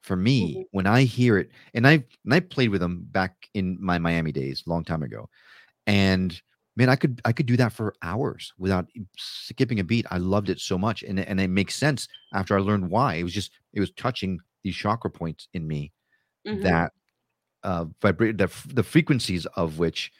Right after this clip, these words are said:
Speaker 1: made things feel really good. Um,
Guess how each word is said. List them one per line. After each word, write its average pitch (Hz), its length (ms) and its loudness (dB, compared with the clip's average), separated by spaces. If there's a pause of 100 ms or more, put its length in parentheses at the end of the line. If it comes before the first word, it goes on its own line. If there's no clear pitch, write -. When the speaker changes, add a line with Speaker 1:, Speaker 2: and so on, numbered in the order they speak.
(320)
Speaker 1:
made 101 480 2
things 92 480 -2 (140)
feel 110 500 0 (240)
really 117 220 -6
good. - 400 -8 (840)
Um, - 160 -16